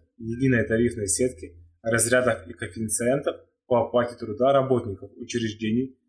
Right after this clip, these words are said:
заведений и организаций отдельных отраслей бюджетной сферы и минимальной зарплаты увеличить расход на повышение размера должностного оклада работника первого тарифа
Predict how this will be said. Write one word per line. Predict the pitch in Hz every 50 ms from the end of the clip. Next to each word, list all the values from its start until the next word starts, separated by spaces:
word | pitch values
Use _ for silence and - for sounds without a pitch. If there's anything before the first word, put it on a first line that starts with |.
| _ _ _
заведений | - 117 123 123 135 135 127 127 113 104 101 95 - _ _
и | -
организаций | 113 113 107 107 104 104 104 98 104 117 131 131 - - - - _ _
отдельных | - 143 139 113 127 131 143 139 131 - -
отраслей | 135 120 - 113 104 101 - - 98 92
бюджетной | 92 101 98 101 120 123 131 - 147 135
сферы | - - 113 104 95 85 82 - _ _ _ _ _ _ _
и | - 120
минимальной | 120 113 113 113 117 117 117 113 107
зарплаты | 104 107 104 101 - 120 127 135 - - - _ _ _ _ _ _ _
увеличить | 120 113 120 135 131 123 120 - - - _ _ _ _
расход | - 117 113 - - - 139 139 -
на | 127
повышение | - - 113 107 110 - - 123 127 135 131 131 -
размера | - - 117 123 120 120 123 117 104 92 87 82 - _ _ _ _ _ _ _ _ _ _ _ _
должностного | - - 117 113 110 117 113 110 - 135 139 139 143 - 135
оклада | 131 - - 123 107 98 95 98 101
работника | 104 107 113 123 131 135 - 135 - 113
первого | 110 - 117 113 120 123 123 120
тарифа | 117 - 120 110 104 95 - - - - -